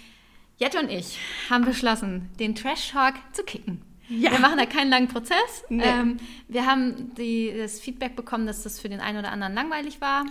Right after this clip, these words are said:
Speaker 2: Weil ihr alle nicht so Trash-Talk-Tanten seid wie
Speaker 1: Wie
Speaker 2: wir.
Speaker 1: wir.
Speaker 2: Ja.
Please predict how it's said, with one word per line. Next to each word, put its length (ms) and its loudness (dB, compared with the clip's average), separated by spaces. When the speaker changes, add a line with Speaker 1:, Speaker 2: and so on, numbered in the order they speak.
Speaker 2:
Weil 140 4
ihr 120 4
alle 180 6
nicht 180 4
so 220 2
Trash-Talk-Tanten 1160 2
seid 300 4
wie 120 0
Speaker 1:
Wie 200 -4
Speaker 2:
wir. 600 4
Speaker 1:
wir. 80 -4
Speaker 2:
Ja. 320 0